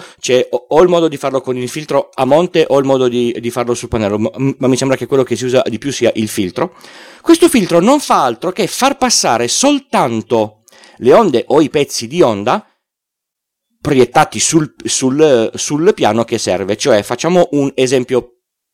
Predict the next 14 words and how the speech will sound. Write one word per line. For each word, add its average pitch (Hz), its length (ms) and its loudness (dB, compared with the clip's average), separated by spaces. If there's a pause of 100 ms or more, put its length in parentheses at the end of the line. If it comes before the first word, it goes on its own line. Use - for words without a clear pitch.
(200)
pratico. 113 440 -2
Io 202 180 4
sto 185 400 0
sparando 196 560 0 (160)
un'onda 170 420 2
che 139 140 -2
è 127 40 0
verticale. 104 680 -4 (440)
Il 180 140 -2
filtro 135 580 0 (240)
polarizza 151 500 2
verticalmente 165 920 -2 (260)
il 165 140 -6
cento 247 460 0